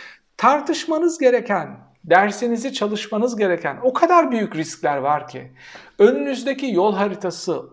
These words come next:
o kadar çalılıklarla, o kadar tümsek ve uçurumlarla dolu ki, oturup bu tür makyajvari şeyleri tartışmak, somuta inmemek, işte yemek yemek, P R çalışması yapmak,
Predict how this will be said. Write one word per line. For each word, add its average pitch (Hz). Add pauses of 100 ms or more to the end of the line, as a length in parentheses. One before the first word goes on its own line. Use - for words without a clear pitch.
o 202
kadar 214
çalılıklarla, 175
o 135
kadar 165
tümsek 233
ve 233
uçurumlarla 165 (380)
dolu 196
ki, 151 (520)
oturup 311 (400)
bu 254
tür 294
makyajvari 214
şeyleri 185
tartışmak, 143
somuta 170 (100)
inmemek, 131 (260)
işte -
yemek 185
yemek, 135
P 180
R 190
çalışması 180
yapmak, 156